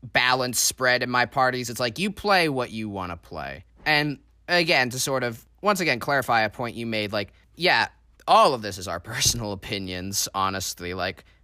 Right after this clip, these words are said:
I'm not here to change anyone's mind. I'm just here to say what I think would work best.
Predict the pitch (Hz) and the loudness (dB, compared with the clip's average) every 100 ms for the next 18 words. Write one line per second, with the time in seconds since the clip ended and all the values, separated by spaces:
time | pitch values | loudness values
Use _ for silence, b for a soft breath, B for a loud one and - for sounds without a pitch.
0 | _ 147 202 160 117 - 104 101 - 104 | _ 2 6 6 4 0 -4 -4 -2 -2
1 | 101 101 98 101 98 95 92 107 131 165 | -2 -2 -2 -2 -4 -6 -2 2 4 2
2 | 170 - - 139 160 143 104 - 107 104 | -2 -10 -10 0 2 2 -4 -6 -6 -6
3 | - 117 117 123 156 147 - 85 82 87 | -4 -4 0 4 4 4 -2 -10 -10 -12
4 | 82 76 - 80 71 76 - - - | -10 -10 -10 -8 -6 -4 -6 -6 -14